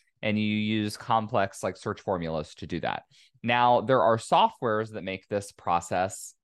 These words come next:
a lot easier, like expensive softwares for attorneys. So I started using one at the recommendation of the trademark mentor that I've been working with. Um, whenever we have complex trademark issues,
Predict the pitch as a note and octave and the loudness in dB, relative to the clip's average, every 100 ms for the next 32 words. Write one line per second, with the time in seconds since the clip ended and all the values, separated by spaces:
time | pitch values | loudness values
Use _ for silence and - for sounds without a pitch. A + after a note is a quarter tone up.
0 | _ _ _ G#2+ G#2+ G2+ F#2+ - E3+ E3 | _ _ _ 2 4 4 2 0 -4 -4
1 | F#2 C2 G#1+ G2 _ F#2 F2+ G#2 - C#3 | -4 -6 -6 -10 _ -6 -4 -10 -4 -2
2 | D3+ C#3 B2 G#2 G2 G#2 F#2 F#2 - F2+ | -2 -4 0 0 2 0 -2 -2 -2 0
3 | E2+ - G#2 C2+ G#1 - - - G2+ F2 | 0 0 -2 -2 -8 -14 -6 0 2 0
4 | - - - - B2+ C#3 E3 F3 F3 D#3 | -8 -20 -8 2 4 6 2 0 -2 -2
5 | C3 C3 B2+ B2 G#2+ G#2+ B2 A2+ F#2+ F#2+ | -2 -4 -2 -2 2 2 0 -2 -2 -4
6 | G#2+ G#2 F2 - A#2 G#2 G2 - F#2+ F#2+ | -6 -2 -2 -4 -6 -6 -6 -4 -2 -2
7 | F#2+ - - F2+ A2 G#2+ G2 G2 G#2 G2 | -4 -4 -6 4 6 8 6 6 4 0
8 | F#2 A2 A2 C3+ F3 - - F#2 F2+ F2+ | 2 2 4 4 4 -2 2 2 2 2
9 | F2+ F2+ F2+ F2+ F#2+ F2+ - F#2 F2 G2 | 0 0 -2 -4 -2 -4 0 0 0 -2
10 | - - G2+ G#2+ G#2+ F#2 G2+ - G2+ G2 | -6 -4 -2 0 -4 -4 -8 -6 -4 -6
11 | F#2+ | -8